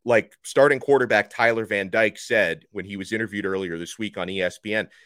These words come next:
"The only way for this team to succeed is to do it as a family," right? They need to build that family relationship. So that's storyline number one. Number two,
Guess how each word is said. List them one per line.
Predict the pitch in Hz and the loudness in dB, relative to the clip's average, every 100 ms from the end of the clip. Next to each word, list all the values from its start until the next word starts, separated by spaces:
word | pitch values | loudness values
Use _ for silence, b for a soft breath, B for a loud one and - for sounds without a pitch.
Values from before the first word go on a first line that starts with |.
| b - | b -4
"The | 113 | 0
only | 165 170 | 0 0
way | 127 135 | 0 -2
for | 127 | -2
this | 101 107 | -8 -8
team | - 113 | -10 -12
to | 95 | -10
succeed | 98 - - 113 117 117 | -14 -14 -8 -6 -6 -8
is | 101 92 | -10 -12
to | 87 | -10
do | 95 117 | -6 -2
it | 98 | -2
as | 92 | -4
a | |
family," | 82 85 82 67 69 - | -8 -6 -6 -8 -16 -10
right? | 98 101 98 | -2 -2 0
They | 117 | -4
need | 117 131 | -4 -6
to | 104 | -10
build | 85 110 104 90 | -4 -2 -2 0
that | 90 - | -2 -2
family | 101 98 98 87 | -4 -4 -4 -8
relationship. | 82 80 82 - - 80 - | -8 -8 -10 -12 -14 -12 -12
So | - 90 78 _ _ _ - | -4 -2 -2 _ _ _ -4
that's | 110 - | -4 -2
storyline | 139 123 110 98 92 | -2 0 2 0 -2
number | 90 82 | -4 -6
one. | 80 101 85 67 | -4 -2 -2 -2
Number | 123 156 | -2 0
two, | 117 - 151 104 73 | -4 -2 0 0 -6